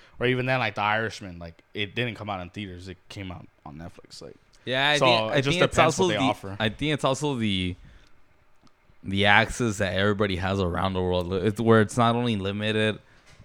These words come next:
Speaker 2: to one certain country or, like, a certain city. You know how regular T V does it?
Speaker 1: Yeah, yeah. Where, like, uh, it's fucked up because I was talking to Carlos about it,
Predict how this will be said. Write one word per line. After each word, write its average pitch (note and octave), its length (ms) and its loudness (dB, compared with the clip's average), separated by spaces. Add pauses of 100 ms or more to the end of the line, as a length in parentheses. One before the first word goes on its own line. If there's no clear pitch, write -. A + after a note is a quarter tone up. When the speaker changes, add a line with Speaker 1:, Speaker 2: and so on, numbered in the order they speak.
(220)
Speaker 2:
to G#2 180 0
one G2 180 0
certain G2 320 0
country G2 500 -2
or, F#2+ 80 0
like, E2+ 180 -4
a F2+ 60 -12
certain F2+ 380 -6
city. F#2+ 320 -6
You F2 100 -4
know G#2 120 -2
how F#2 300 -6 (440)
regular G2+ 340 -4
T G2 180 -8
V F#2+ 100 -6
does G2 240 -6
it? - 120 -8 (400)
Speaker 1:
Yeah, C3+ 220 2
yeah. C#3 200 6
Where, B2+ 200 2
like, A#2+ 340 2
uh, A2+ 380 4
it's C3 180 -2
fucked F#3 260 2
up D3 340 2
because C3 260 -4
I A#2+ 80 2
was A#2+ 100 -2
talking C#3 220 -2
to A#2+ 80 -6
Carlos B2 340 -2
about C3+ 280 -2
it, D#3+ 160 -6